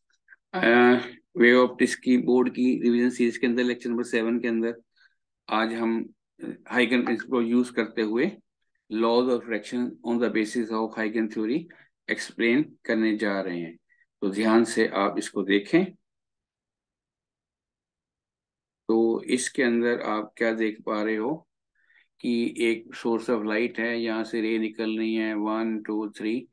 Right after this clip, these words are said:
ये जो एफ है वो एक spherical wave front है जिसके ऊपर पॉइंट दिखाए हैं, वन, टू, थ्री, फोर, फाइव। ये हर पॉइंट जो spherical wave front का है वो एक्ट कर रहा है source of scanty wavelets।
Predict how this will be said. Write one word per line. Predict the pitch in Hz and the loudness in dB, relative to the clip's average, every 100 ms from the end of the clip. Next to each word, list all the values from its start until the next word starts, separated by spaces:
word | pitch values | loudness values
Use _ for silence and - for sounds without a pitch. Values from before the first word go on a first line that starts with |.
| - - _ _ - | -20 -20 _ _ -2
ये | 127 131 | 2 4
जो | 131 - | 2 2
एफ | 123 - 127 | 0 -2 -4
है | 107 101 98 - _ _ | -4 -4 -8 -14 _ _
वो | 113 117 - | -4 -4 -2
एक | 120 - | -2 -2
spherical | 120 120 113 113 117 | -4 -4 -2 0 2
wave | 110 110 107 | 2 2 0
front | 113 110 107 | -4 -4 -4
है | 113 117 - - - _ - | -6 -6 -16 -20 -20 _ -2
जिसके | 117 - 123 | -2 4 4
ऊपर | 120 117 | 4 2
पॉइंट | 107 117 113 | 4 4 4
दिखाए | 117 110 110 | 0 0 0
हैं, | 107 | 0
वन, | 107 110 107 104 | 0 0 -2 -2
टू, | 107 104 | -2 -4
थ्री, | 104 107 110 | -4 -2 -2
फोर, | 104 104 104 98 - | -2 -2 -2 -4 -4
फाइव। | 98 92 - _ - - - _ 117 | -4 -4 -10 _ -20 -20 -20 _ 2
ये | 110 | 4
हर | 127 139 107 | 4 2 2
पॉइंट | 123 120 123 | 2 2 2
जो | 120 | -4
spherical | - 117 113 120 | -2 -4 -2 0
wave | 113 113 110 | 2 0 -2
front | 110 107 | -6 -4
का | 113 | -4
है | 110 | -2
वो | 113 - | -2 -4
एक्ट | 113 - | -6 -8
कर | - 110 | -4 0
रहा | 110 | 0
है | 107 | 0
source | - 104 104 113 | 0 0 0 0
of | 156 - - - _ - | 0 -2 -14 -20 _ -14
scanty | - 117 104 110 107 | 2 2 4 4 4
wavelets। | 104 101 104 127 | 4 2 2 -2